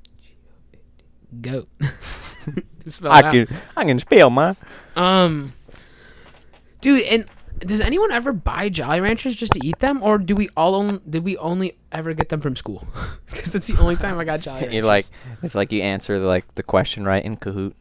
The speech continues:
Speaker 1: Yes, or, like, I had
Speaker 2: No,
Speaker 1: one
Speaker 2: you
Speaker 1: teacher who every test period would walk around with a bucket of candy and give every kid, a, uh, every, uh, student a piece of candy. Every test.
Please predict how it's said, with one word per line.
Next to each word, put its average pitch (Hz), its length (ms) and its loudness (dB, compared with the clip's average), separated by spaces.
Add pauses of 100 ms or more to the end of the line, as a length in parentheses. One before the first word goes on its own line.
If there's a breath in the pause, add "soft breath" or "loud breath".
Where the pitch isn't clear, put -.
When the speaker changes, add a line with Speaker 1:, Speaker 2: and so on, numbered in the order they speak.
(160)
Speaker 1:
Yes, 185 720 -6
or, 202 340 2
like, 190 300 0 (380)
I - 80 -4
had 202 80 0
Speaker 2:
No, 190 60 0
Speaker 1:
one 185 100 2
Speaker 2:
you 196 60 -2
Speaker 1:
teacher 247 280 0 (260 loud breath)
who - 140 -12
every 165 380 0
test - 340 -6
period 226 400 -2 (280 loud breath)
would 170 100 2
walk 156 220 0
around 190 100 0
with 175 80 0
a 160 40 0
bucket 151 300 -2
of 160 60 -4
candy 156 360 -2
and 180 80 -6
give 165 240 -6
every 160 380 -8
kid, 156 240 -6 (320)
a, 151 40 -4
uh, 131 300 -4 (140)
every, 147 320 -2
uh, 127 100 -4
student 143 380 -4
a 127 60 -10
piece - 280 -8
of - 60 -10
candy. 131 400 -8 (220)
Every 160 180 -4
test. - 380 -10